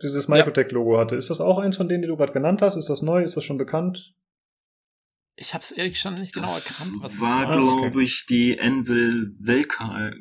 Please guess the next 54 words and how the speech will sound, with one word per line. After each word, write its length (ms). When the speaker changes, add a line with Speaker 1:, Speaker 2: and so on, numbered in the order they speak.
Speaker 3:
Valkyrie, 580
oder? 400
Dieses 220
Speaker 2:
Das 60
kann 120
Speaker 3:
Transportschiff, 880
glaub 320
ich. 460
Könnte 140
Speaker 2:
Ah, 40
das 120
Speaker 3:
das 60
Speaker 2:
kann 120
Speaker 3:
gewesen 260
Speaker 2:
sein, 20
ja. 140
Speaker 3:
sein? 100
Speaker 1:
Möglich, 420
ja. 60
Speaker 3:
Ich 80
hab's 120
Speaker 2:
Also 40
Speaker 3:
jetzt 80
Speaker 2:
in 60
Speaker 3:
auch 20
Speaker 2:
dem 60
Speaker 3:
nicht 80
Speaker 2:
Kon-, 100
Speaker 3:
mehr 80
im 100
Kopf. 460
Speaker 2:
ja. 260
In 120
dem 100
Kontext 480
sollte 200
es 100
auf 80
jeden 160
Fall 160
ein, 400
ein 220
Shuttle 680
sozusagen 540
sein, 240
was 100
dich 140
von 120
A 140
nach 160
B 120
bringt 280
bloß. 300
Speaker 3:
Ja. 340